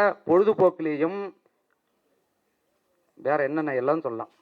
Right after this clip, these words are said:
இதுக்குள்ளேயே வச்சுட்டு இருக்கிறது காரணம் என்னன்னா, அவன் சிந்திச்சு வேற ஆட்சி மாற்றத்துக்கு போயிட்டான்னா நம்ம காசு பண்ண முடியாது. இது ஒண்ணுதான் காரணம். மக்களுடைய மிகப்பெரிய எதிரி யார்?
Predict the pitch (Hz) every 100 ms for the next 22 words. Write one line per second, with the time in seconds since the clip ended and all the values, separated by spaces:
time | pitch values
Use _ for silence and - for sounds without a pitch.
0 | _ _ _ _ _ - 147 180 208 185
1 | 196 202 208 254 208 247 196 196 180 170
2 | 175 202 190 170 175 170 233 254 - _
3 | _ - 147 147 165 185 208 208 160 180
4 | 196 214 214 _ - 143 170 165 147 160
5 | 156 156 170 165 160 202 254 - _ _
6 | _ _ _ 135 156 - 147 147 - 131
7 | 120 120 107 120 139 101 - _ _ _
8 | _ _ _ _ _ _ _ - 190 190
9 | 196 247 277 262 240 226 160 - _ _
10 | _ _ _ - 180 - 269 262 262 226
11 | 247 269 269 262 247 269 247 170